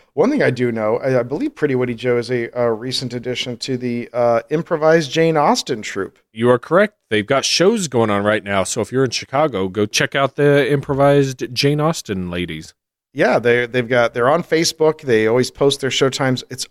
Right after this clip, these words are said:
Speaker 1: a blast to go see. They know exactly what they're doing. They are hilarious.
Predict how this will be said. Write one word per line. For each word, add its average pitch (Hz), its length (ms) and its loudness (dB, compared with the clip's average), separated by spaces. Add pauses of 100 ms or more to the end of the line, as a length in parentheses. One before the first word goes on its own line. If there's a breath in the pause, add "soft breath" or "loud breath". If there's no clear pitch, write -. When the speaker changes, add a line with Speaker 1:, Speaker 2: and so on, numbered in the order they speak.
(120)
Speaker 1:
a 131 140 0
blast 127 720 -2
to 147 60 -4
go 123 180 0
see. 107 320 -2
They 110 220 -6
know 110 140 0
exactly 123 440 0
what 110 180 -2
they're 104 100 -2
doing. 98 400 -6
They 92 120 -6
are 95 100 -6
hilarious. 113 960 0